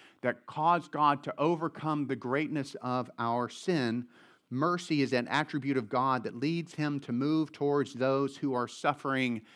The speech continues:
and needy. It's a beautiful thing, isn't it? It's a beautiful thing when you see a merciful person, because a merciful person will not move away from suffering. A merciful person will move towards suffering in order to relieve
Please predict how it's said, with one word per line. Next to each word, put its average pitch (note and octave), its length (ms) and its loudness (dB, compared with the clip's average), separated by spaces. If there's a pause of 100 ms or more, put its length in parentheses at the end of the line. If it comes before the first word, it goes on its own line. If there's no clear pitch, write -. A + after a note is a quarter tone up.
(200)
and A2+ 180 0
needy. A#2 300 2
It's G2+ 100 -4
a A#2 60 0
beautiful B2+ 420 -2
thing, A#2+ 240 -2
isn't G#2+ 180 -4
it? B2 80 -4
It's A2 120 -8
a A2+ 60 -4
beautiful C#3+ 420 -4
thing C3+ 280 -2
when A#2 100 -2
you A#2 40 -4
see C3 160 -4
a A2 80 0
merciful C#3+ 580 -4
person, A2 460 -6 (340)
because B2 280 -6
a B2+ 40 -2
merciful D#3 460 -2
person D3 380 -2
will B2+ 80 0
not C3+ 180 2
move B2+ 200 -2
away C3 360 2
from F3 240 0
suffering. A2 640 0 (320)
A A#2+ 80 0
merciful D#3+ 480 -2
person B2 380 -4
will A#2+ 100 -2
move B2 260 -4
towards F#3 540 -4
suffering G#2 760 -6 (320)
in A#2+ 140 -2
order B2 180 -2
to B2 240 -8
relieve C3+ 580 0